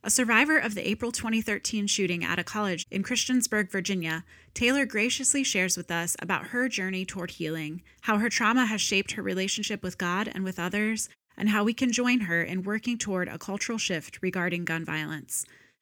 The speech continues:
Taylor is a writer and activist whose writing has appeared in Christianity Today, Sojourners, and Fathom. She is a contributor to the book, If I Don't Make It, I Love You, Survivors in the Aftermath of School Shootings.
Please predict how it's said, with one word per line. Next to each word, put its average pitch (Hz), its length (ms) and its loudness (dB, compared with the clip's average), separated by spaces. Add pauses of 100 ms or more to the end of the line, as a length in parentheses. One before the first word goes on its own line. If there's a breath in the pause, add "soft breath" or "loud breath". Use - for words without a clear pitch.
(140 soft breath)
Taylor 269 320 6
is 285 160 4
a 196 60 2
writer 202 320 4
and 214 100 0
activist 175 640 -2
whose 208 220 0
writing 208 260 4
has 220 180 -2
appeared 190 380 -2
in 180 140 -4
Christianity 233 640 -2
Today, 202 500 0 (280 loud breath)
Sojourners, 220 720 0
and 196 180 -2
Fathom. 170 520 -4 (460)
She - 180 0
is 220 120 4
a 208 40 -2
contributor 262 680 4
to 226 260 0
the 196 80 -2
book, 190 360 -4 (240 loud breath)
If 185 160 2
I 196 80 8
Don't 226 240 0
Make 196 200 0
It, 185 220 0
I 180 140 -2
Love 180 220 -2
You, 160 280 -4 (220 soft breath)
Survivors 202 640 2
in 208 80 0
the 175 100 0
Aftermath 180 640 -2
of - 100 -10
School 180 260 0
Shootings. 147 680 -6